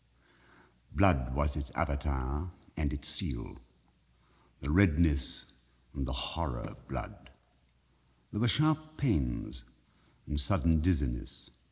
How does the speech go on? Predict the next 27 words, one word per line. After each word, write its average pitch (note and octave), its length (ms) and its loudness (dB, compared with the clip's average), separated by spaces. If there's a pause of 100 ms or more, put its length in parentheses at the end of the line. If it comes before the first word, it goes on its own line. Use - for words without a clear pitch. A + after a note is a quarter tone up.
(520)
and D#2 100 -2
then E2+ 200 6
profuse G2+ 420 2
bleeding F#2+ 380 2
at F2 100 -2
the E2+ 60 -8
pores E2 720 -4
with D2+ 180 -2
dissolution. C#2+ 840 -2 (760)
The A#2+ 80 4
scarlet E3+ 520 6
stains D#2 600 4
upon F#2 240 2
the E2+ 60 4
body, D2 480 2 (120)
and G2 140 4
especially G#2 500 2
upon F2 280 2
the E2+ 60 2
face - 380 2
of D2 120 -4
the C#2+ 80 -4
victim, D#2 480 0 (520)
were F2+ 200 2
the G#2 100 0
pest - 540 0
ban A1 560 -4